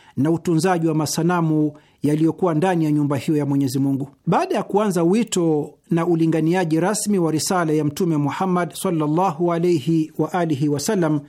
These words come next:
Makuraishi walitambua kwamba iwapo Mtume atafanikiwa, makabila yote ya ardhi ya Hijazi yangehamisha masanamu yao na kuyapeleka mahala pengine, na njia kuu za biashara ambazo zilikuwa chanzo pekee cha utajiri wao mkubwa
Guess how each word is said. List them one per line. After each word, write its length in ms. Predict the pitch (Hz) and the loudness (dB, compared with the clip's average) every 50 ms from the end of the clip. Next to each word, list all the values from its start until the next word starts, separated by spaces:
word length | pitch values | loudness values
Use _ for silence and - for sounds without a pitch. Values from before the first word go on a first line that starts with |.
| - - | -4 0
Makuraishi 720 | 147 175 190 190 - 214 233 285 294 214 - - 220 214 | 0 0 0 2 2 2 2 2 0 0 0 0 0 0
walitambua 640 | 208 196 180 175 175 170 175 180 170 185 202 220 190 | 0 0 0 0 0 -2 0 -2 0 0 0 0 0
kwamba 400 | 175 - 190 175 170 160 165 160 - | 0 -2 -2 -2 0 -2 -2 -2 -2
iwapo 440 | - 202 185 202 240 269 185 - 214 | 0 2 2 2 2 0 0 0 0
Mtume 380 | 196 190 190 - 220 190 180 175 | 0 0 0 0 0 0 0 0
atafanikiwa, 800 | 165 - 170 - - 156 156 151 147 - 185 156 147 139 - - _ _ _ - | -2 -2 -4 -2 -2 -2 -2 -2 -2 0 0 0 -2 -2 -6 -14 _ _ _ -4
makabila 640 | - 127 147 160 - - 170 160 170 190 180 185 180 | 0 0 0 0 0 -2 -2 0 2 2 2 2 2
yote 320 | 190 226 233 214 - 202 | 4 2 2 2 0 0
ya 160 | 185 170 - | 0 0 0
ardhi 280 | 202 190 185 175 160 165 | 0 0 2 2 2 0
ya 80 | 160 | 0
Hijazi 720 | 135 - 151 151 165 190 180 165 135 135 151 151 147 147 - - | -2 -2 -2 0 2 2 2 0 0 0 0 0 0 -2 -4 -4
yangehamisha 1040 | - 156 156 160 160 151 170 165 - - - 180 175 185 202 226 214 - - 202 | -2 0 2 2 2 0 0 -2 -2 -2 -2 0 2 2 2 2 2 0 0 0
masanamu 560 | 196 196 190 185 - 190 185 185 185 185 185 190 | 0 0 -2 -2 -2 -2 -2 0 0 0 2 2
yao 420 | 208 226 214 190 170 160 156 - - _ _ _ _ _ _ _ _ - | 4 4 4 4 2 0 -2 -4 -10 _ _ _ _ _ _ _ _ -2
na 160 | 135 147 156 | 0 0 0
kuyapeleka 640 | 151 - 165 165 151 - 180 175 180 170 175 165 151 | 0 0 0 0 0 0 0 0 0 0 0 -2 -2
mahala 440 | 151 151 - - - 185 180 180 | 0 -2 -2 -2 0 0 0 0
pengine, 500 | 170 175 190 190 202 233 214 185 165 143 - - _ _ _ - | 0 0 0 0 2 2 0 0 0 -2 -6 -10 _ _ _ -2
na 120 | - 156 170 | 0 2 2
njia 280 | 175 170 277 320 262 | 2 2 2 2 0
kuu 220 | - - 220 226 190 | 0 -2 -2 0 0
za 140 | 160 175 151 | 0 0 0
biashara 640 | 147 151 147 - - 220 208 190 175 170 160 - - | 0 -2 -2 0 0 2 2 2 0 -2 -2 -4 -4
ambazo 380 | - 165 160 175 190 180 170 | -2 0 0 2 0 0 0
zilikuwa 480 | 165 151 165 160 160 160 - 185 185 160 | 0 0 0 0 0 -2 0 0 -2 -2
chanzo 380 | - - 220 233 214 190 185 175 | 0 -2 -2 0 0 0 -2 -2
pekee 320 | 180 170 151 - 196 175 | -2 -4 -2 0 0 0
cha 140 | - - 160 | 0 -2 -2
utajiri 440 | 151 - - 151 156 170 180 165 165 | -2 -2 -2 -2 0 0 2 2 2
wao 320 | 165 180 175 165 156 151 | 2 2 2 2 0 0
mkubwa 560 | 147 147 - - 269 220 165 156 151 147 147 | -2 -2 -2 -2 0 2 2 2 0 -2 -4